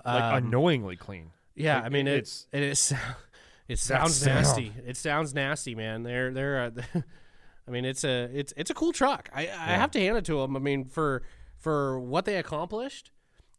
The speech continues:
Speaker 2: and for, for what's done to it, it's a r-, relative.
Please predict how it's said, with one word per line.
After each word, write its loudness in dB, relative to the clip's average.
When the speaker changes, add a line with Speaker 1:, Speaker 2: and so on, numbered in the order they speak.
Speaker 2:
and -2
for, -6
for -8
what's -4
done -2
to -2
it, -8
it's -2
a -8
r-, -6
relative. -14